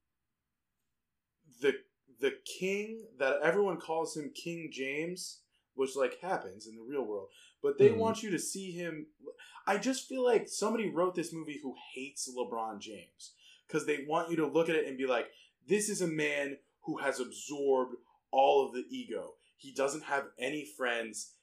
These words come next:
Speaker 1: He just spits out to his kids that they need to be excellent at basketball, and there's nothing else." And he's,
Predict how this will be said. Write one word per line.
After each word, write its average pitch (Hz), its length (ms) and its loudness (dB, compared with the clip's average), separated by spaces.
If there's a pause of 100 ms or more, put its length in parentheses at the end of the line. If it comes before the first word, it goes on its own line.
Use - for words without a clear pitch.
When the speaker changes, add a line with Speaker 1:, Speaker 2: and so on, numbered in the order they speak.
Speaker 1:
He - 160 -18
just 131 360 -2
spits 151 440 -4
out 135 300 2
to 135 80 -10
his 123 260 -6
kids 120 420 -8
that 113 200 -4
they 107 180 -6
need 113 300 -14
to 120 100 -12
be 113 380 -10
excellent 117 640 -6
at 113 180 -8
basketball, 110 680 -2
and 117 140 -6
there's 104 200 -8
nothing 113 360 -8
else." 101 440 -8 (380)
And 127 120 -6
he's, 135 500 -10